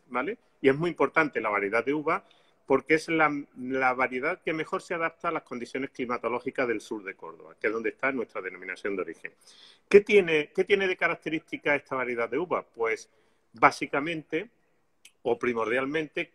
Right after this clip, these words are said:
que tiene un gran contenido en azúcar, ¿vale? En, en fructosa y en glucosa. ¿Qué nos permite esto? Pues nos permite, como, como todos saben, los vinos generosos, y entre ellos el fino, están definidos,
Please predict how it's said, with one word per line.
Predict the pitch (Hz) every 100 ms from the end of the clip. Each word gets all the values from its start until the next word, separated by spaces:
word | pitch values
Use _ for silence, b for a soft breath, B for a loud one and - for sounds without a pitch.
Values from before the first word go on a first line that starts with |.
| -
que | -
tiene | 156 170
un |
gran | 156 156
contenido | 143 139 139 131 123
en | 113
azúcar, | 98 - - - _ _ _ _
¿vale? | 110 131 208 -
En, | 92 92 92 90 -
en | 101 98
fructosa | - 104 - 139 135 123
y |
en | 113 98
glucosa. | 90 - - - _
¿Qué | - 175
nos | 185
permite | - 156 160 185
esto? | 220 - -
Pues | 104
nos | 101
permite, | 110 107 135 - 175 b b b b _
como, | - 131 131 123 120 -
como | 123 120 117
todos | - - 139 135 -
saben, | - 156 135 110
los | 104
vinos | 117 117 -
generosos, | 117 113 147 180 120 -
y | 101
entre | - 107
ellos | 110
el | 107
fino, | - 170
están | 117 - 131
definidos, | 123 - 127 170 107 -